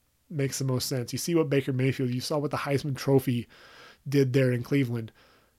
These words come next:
Arizona, they're gonna welcome Kyler Murray, and, uh, you know, I think it's gonna be a, a pretty good fit. He's not as polarizing as Baker Mayfield, doesn't have that galvanizing personality.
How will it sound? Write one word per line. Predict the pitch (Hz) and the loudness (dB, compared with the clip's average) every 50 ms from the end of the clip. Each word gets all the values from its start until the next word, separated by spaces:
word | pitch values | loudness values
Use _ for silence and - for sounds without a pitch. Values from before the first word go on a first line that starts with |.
| _ _ _ _ _ _ _ _ _ _ _ _ _ _ _ - | _ _ _ _ _ _ _ _ _ _ _ _ _ _ _ -6
Arizona, | 160 151 156 147 127 127 147 156 151 135 127 123 123 - _ _ _ _ _ _ - - | -2 0 2 2 2 2 2 2 2 2 0 -2 -4 -10 _ _ _ _ _ _ -10 -6
they're | 143 151 147 | -4 -2 -2
gonna | 165 156 143 | 0 0 2
welcome | 135 139 139 131 - 143 131 | 4 4 4 2 2 -2 -4
Kyler | - 139 135 131 131 127 | -2 0 0 2 2 2
Murray, | 123 123 123 120 117 123 123 104 - _ _ _ _ _ _ _ _ - | 0 0 0 0 -2 -2 -2 -4 -6 _ _ _ _ _ _ _ _ -8
and, | 127 117 117 117 117 113 | -6 -4 -4 -4 -4 -2
uh, | 123 120 120 117 117 120 120 - _ _ _ _ _ _ _ _ _ _ _ _ _ _ _ | -2 -2 -2 -4 -4 -4 -6 -8 _ _ _ _ _ _ _ _ _ _ _ _ _ _ _
you | - 127 | -6 -6
know, | 120 | -6
I | - - 127 | -4 -4 -6
think | 127 143 127 | -6 -4 -4
it's | 131 127 - | -6 -6 -4
gonna | 147 135 127 117 | -4 -4 -2 -2
be | 123 123 120 | 0 0 0
a, | 117 117 117 - 139 | -2 -2 -4 -6 -6
a | 120 | -8
pretty | - - 143 123 113 | -4 -4 -4 -4 -2
good | 123 113 98 - | -4 -6 -8 -8
fit. | - 127 120 | -8 -8 -6
He's | 123 110 123 | -4 -2 0
not | 160 175 190 | 0 0 0
as | 170 | -2
polarizing | - - - - 156 156 160 160 160 156 156 143 131 175 156 | -4 -6 -2 2 4 4 6 6 6 4 4 2 0 0 0
as | 147 131 | 0 2
Baker | 127 147 143 - 151 | 2 2 2 2 0
Mayfield, | 139 143 147 147 135 - 165 156 156 151 147 139 - - - - - - - | 0 0 0 0 0 0 2 2 2 2 2 -2 -8 -18 -20 -20 -20 -14 -8
doesn't | - 135 120 156 135 | -6 -6 -4 -4 -4
have | 101 135 151 143 | -4 -4 -4 -2
that | 139 147 123 - | -2 -4 -6 -6
galvanizing | - - 110 113 135 135 143 143 139 139 139 139 123 123 139 135 135 131 127 - - _ _ _ _ _ _ _ - | -6 -4 0 2 2 4 4 4 4 6 6 6 6 6 4 4 4 2 0 -4 -8 _ _ _ _ _ _ _ -6
personality. | - 139 135 - - 139 135 127 127 135 135 139 135 135 135 123 | -2 0 0 0 0 0 0 0 2 2 4 4 4 4 4 2